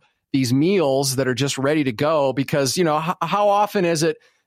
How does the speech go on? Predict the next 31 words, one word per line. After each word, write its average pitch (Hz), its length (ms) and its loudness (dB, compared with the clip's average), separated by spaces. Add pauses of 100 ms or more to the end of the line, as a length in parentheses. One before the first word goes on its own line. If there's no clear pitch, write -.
that 165 180 0
maybe 170 300 0
there's 156 180 0
nothing 165 300 0
in 139 60 0
the 143 60 0
fridge, 185 560 0
uh, 143 200 0
or 135 240 0
when 139 200 0
lunch 151 260 0
rolls 151 240 0
around, 147 320 0
if - 80 -6
you're 139 100 0
working 143 280 -2
from 127 160 -4
home, 147 260 0
you're 135 80 0
just 131 120 -8
kinda 131 160 -2
too - 180 -2
lazy 123 320 0
to 101 280 -2
make 127 260 -2
something. 156 460 -2
So 135 120 -4
you 117 100 0
just 117 320 -4
grab 123 400 -2
the, 110 220 -2